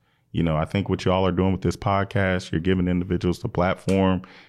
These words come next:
uh, to really showcase their narrative, right? And that's important, right? Because oftentimes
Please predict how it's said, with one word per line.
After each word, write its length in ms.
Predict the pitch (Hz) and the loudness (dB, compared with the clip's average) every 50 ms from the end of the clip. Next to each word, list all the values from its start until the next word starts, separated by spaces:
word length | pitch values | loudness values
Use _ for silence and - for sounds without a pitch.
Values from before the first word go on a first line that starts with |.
| _ _ - | _ _ -4
uh, 220 | 85 82 82 87 80 | -2 0 0 0 -2
to 160 | - - 90 | -2 -2 0
really 280 | 90 104 120 117 110 | 2 2 4 4 2
showcase 500 | 101 - - 98 101 - - 92 87 - | 2 2 2 0 0 2 2 0 0 0
their 220 | - - 107 123 123 | -2 0 0 2 4
narrative, 600 | 110 90 - - - - - - - - - - _ _ _ _ _ _ _ _ _ _ _ _ _ _ _ _ _ _ - | 2 2 2 0 -2 -2 -4 -4 -4 -6 -14 -20 _ _ _ _ _ _ _ _ _ _ _ _ _ _ _ _ _ _ -2
right? 280 | 87 90 92 92 - - - - | 0 2 2 0 0 -2 -2 0
And 100 | 95 95 | 2 2
that's 180 | 107 117 - - | 2 2 0 0
important, 480 | 98 - - - 120 110 87 80 - - - _ _ _ - | -2 -2 0 0 2 2 2 0 -4 -8 -14 _ _ _ -2
right? 180 | 90 92 92 - | 0 0 0 0
Because 280 | - - - - - | -2 -2 -2 -2 0
oftentimes 760 | 98 98 101 - - 98 95 - 95 92 92 92 92 90 90 - | 0 0 0 0 0 -2 0 0 0 2 4 4 2 2 0 -4